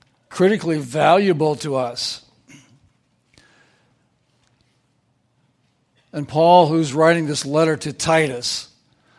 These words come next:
and remember, this letter being written to Titus was intended to introduce Titus to all the believers on the island of Crete, that they were going to transfer their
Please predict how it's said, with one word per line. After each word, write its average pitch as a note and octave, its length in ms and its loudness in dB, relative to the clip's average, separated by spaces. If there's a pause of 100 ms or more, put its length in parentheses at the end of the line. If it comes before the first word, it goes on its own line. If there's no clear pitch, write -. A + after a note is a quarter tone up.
(160)
and C#3+ 160 -6
remember, D#3+ 440 0
this D#3+ 260 0
letter D#3+ 240 2
being D3+ 240 -4
written F3 440 -4
to D#3 140 -8
Titus C#3 680 -4 (480)
was D#3+ 240 0
intended D#3+ 600 -2
to D3+ 260 -4
introduce F3+ 920 -2 (160)
Titus D3+ 680 -2 (640)
to D#3+ 140 -2
all D#3+ 240 6
the E3+ 80 0
believers D#3 640 0
on D#3 140 -4
the D#3 100 -6
island E3+ 440 2
of D3 140 -6
Crete, F3+ 640 -2 (1160)
that D3+ 300 2
they D#3+ 140 2
were F3 160 2
going F3 200 0
to D3+ 60 -6
transfer F3+ 760 -2
their D#3 480 2